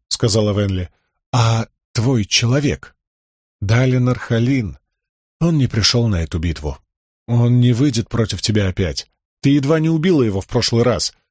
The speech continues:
Венли проговорила это в ритме забавы. Сестра встала, выбрала лист бумаги. Они делали ее из высушенной мякоти камнепочек, оставшейся после сбора урожая,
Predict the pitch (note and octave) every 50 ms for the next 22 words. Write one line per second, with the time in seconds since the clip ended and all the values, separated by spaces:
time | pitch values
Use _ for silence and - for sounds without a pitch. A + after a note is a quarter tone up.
0 | _ _ _ - G2 A2+ A2 G#2 G2 F#2+ - G2 F#2 G2+ F#2 G2+ A#2 D3 E3 D#3
1 | D3 C#3 C3+ - G#2 F#2 G#2 G#2 G2 - G#2 G2+ F#2+ A2 A2+ G#2 G2 G2 E2+ D2+
2 | C2+ C2+ B1+ - _ _ _ _ _ _ _ _ - - - A2 - - - -
3 | F#2+ - - - - C3 C3 A#2+ A2+ A2 _ _ _ _ _ _ G2 G2 D3 F3
4 | D#3+ C3+ B2+ A2 G#2 G#2 G#2+ A2+ A2+ F#2 E2+ F2 F2+ G2+ G2+ A#2 C#3 C#3+ A2+ A2+
5 | A2 G2+ - _ _ _ _ _ - A#2 B2+ D#3+ F3+ D#3 E3+ F3 D#3+ D3 C3 B2+
6 | B2 A#2 A#2+ A#2+ A2+ F#2 F#2 A2+ C#3 C3 - C3 - - A2 G#2+ G#2 G#2 A2+ B2+
7 | B2 - A#2+ - - A2+ - A2+ A2+ A#2 B2 - - G#2+ E2+ - - D#2 - -
8 | _ _ - - - - A2+ G2+ - - - G2+ - G#2 - A2+ - - A2+ A2
9 | G2 F#2+ G2 G#2+ G2 G#2 - - B2 A#2+ A#2+ A2+ G#2+ A2 D#2+ C2+ C2+ -